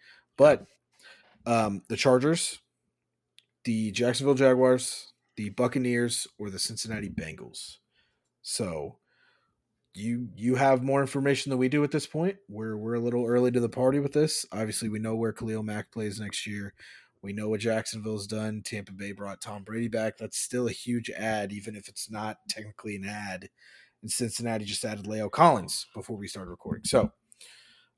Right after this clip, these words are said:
um, let us know who you think w-, has, uh, won the offseason so far. Uh, with that, before we get into our headlines today, I wanna do a quick ad break.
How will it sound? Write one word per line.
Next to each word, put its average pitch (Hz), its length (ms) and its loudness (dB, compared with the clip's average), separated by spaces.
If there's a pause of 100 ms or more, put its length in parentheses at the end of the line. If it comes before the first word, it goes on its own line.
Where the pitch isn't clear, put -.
(100)
um, 95 540 -4 (840)
let 135 100 10
us 139 120 4
know 160 80 8
who 156 80 6
you 156 120 4
think 156 200 2
w-, 139 180 0
has, 139 180 4
uh, 139 160 8
won 143 200 4
the 147 80 4
offseason 127 500 4
so 92 160 -4
far. 82 300 -8 (960)
Uh, 110 220 -2
with 127 320 2
that, 113 420 2 (240)
before 135 380 0
we 147 80 4
get 127 460 2
into 113 800 -4 (600)
our 98 120 -2
headlines 110 640 0
today, 87 480 -6 (680)
I 107 40 -8
wanna 110 180 -6
do 107 400 -4
a 92 100 -10
quick 151 400 -2
ad 101 300 -6
break. 98 480 -10